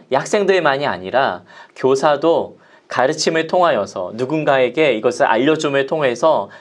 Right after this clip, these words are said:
함께 자라간다는 말입니다. 어, 그러-, 그렇기 때문에, 어, 이 배움은, 그리고, 어, 이 교사의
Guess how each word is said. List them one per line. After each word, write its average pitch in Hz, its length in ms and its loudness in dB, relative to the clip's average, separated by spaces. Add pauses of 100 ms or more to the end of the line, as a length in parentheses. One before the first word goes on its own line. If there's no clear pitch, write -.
(100)
함께 175 800 -2 (380)
자라간다는 120 840 0
말입니다. 92 640 -8 (920)
어, 98 300 -6
그러-, 135 240 0
그렇기 170 380 -2
때문에, 131 600 -2 (340)
어, 98 500 -4 (100)
이 123 180 -4
배움은, 139 720 -2 (100)
그리고, 131 540 -2 (280)
어, 104 220 -8
이 120 300 -2
교사의 120 1000 0